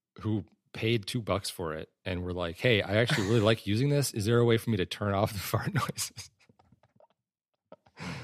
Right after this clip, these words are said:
Speaker 2: There's just so much about that that is just, it's just the mwah,
Speaker 1: Yeah,
Speaker 2: you know?
Speaker 1: no,
Speaker 2: It's
Speaker 1: you
Speaker 2: just
Speaker 1: gotta,
Speaker 2: like
Speaker 1: you gotta listen to it. It's,
Speaker 2: <laughs> Okay,
Speaker 1: it's
Speaker 2: I gotta
Speaker 1: fasc-,
Speaker 2: listen.
Speaker 1: it's fascinating.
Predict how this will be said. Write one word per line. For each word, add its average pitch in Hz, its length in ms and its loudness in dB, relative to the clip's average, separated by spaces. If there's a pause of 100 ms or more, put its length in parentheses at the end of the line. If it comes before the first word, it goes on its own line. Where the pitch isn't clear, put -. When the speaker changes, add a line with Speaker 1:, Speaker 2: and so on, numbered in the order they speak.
(480)
Speaker 2:
There's 196 200 0
just - 320 -6
so 190 220 4
much 226 240 0
about 156 340 4
that 131 380 -2
that 156 120 2
is 160 160 2
just, - 520 0 (760)
it's 175 160 -4
just 202 240 -4
the 190 60 -2
mwah, 175 500 2
Speaker 1:
Yeah, 135 200 6
Speaker 2:
you - 60 6
know? 127 100 8
Speaker 1:
no, 110 60 8
Speaker 2:
It's 120 140 4
Speaker 1:
you 135 60 2
Speaker 2:
just - 40 2
Speaker 1:
gotta, 135 200 8
Speaker 2:
like - 100 4
Speaker 1:
you - 60 6
gotta 120 160 8
listen 107 240 2
to 78 140 -6
it. 95 60 -6
It's, - 340 -6
Speaker 2:
<laughs> - 60 -10
Okay, 185 100 -2
Speaker 1:
it's 156 120 0
Speaker 2:
I - 120 0
gotta 180 120 2
Speaker 1:
fasc-, 165 120 -2
Speaker 2:
listen. 156 140 -6
Speaker 1:
it's 101 120 -8
fascinating. 82 520 -6